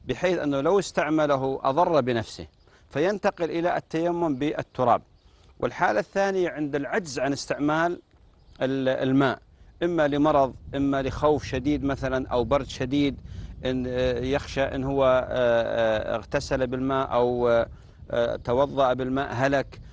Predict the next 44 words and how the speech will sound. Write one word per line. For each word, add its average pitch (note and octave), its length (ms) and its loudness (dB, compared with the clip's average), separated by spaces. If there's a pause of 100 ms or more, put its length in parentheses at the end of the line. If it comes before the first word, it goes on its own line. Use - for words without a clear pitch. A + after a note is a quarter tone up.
(220)
أو D#3+ 180 2
خوف D#3 360 2
مثلًا C3+ 340 0
مثل C3 240 -4
ما C3+ 140 0
حصل C3 440 -4
لعمرو B2+ 520 -2
بن A#2+ 180 -6
العاص B2 540 -2 (400)
رضي C3 300 0
الله B2 280 0
عنه C3 240 -4
لما B2 280 -4
كان B2+ 280 -4
في A#2+ 140 -6
غزوة B2+ 380 -2
ذات B2 280 -2
السلاسل B2+ 680 -2
وكان B2 680 -2
جنبا C3 500 0 (360)
وصلى C#3+ 420 0
بأصحابه C3 640 -2
بالتيمم، C3+ 760 -2
فسأله F#3+ 640 0
النبي C#3 260 -2
صلى B2+ 160 -6
الله A#2 160 -4
عليه A2+ 100 -6
وسلم - 140 -6
فقال: F#3+ 240 0
"يا F#3+ 120 2
رسول E3 260 -2
الله، D3+ 120 0
يقول E3+ 300 -2
الله E3+ 260 2
تعالى: B2+ 380 0 (320)
'ولا E3+ 260 2
تقتلوا F3+ 500 -4
أنفسكم D3+ 580 -6
إن C#3+ 120 0
الله D3+ 220 2
كان D#3 300 -2
بكم C#3+ 280 -4
رحيما، A#2+ 420 0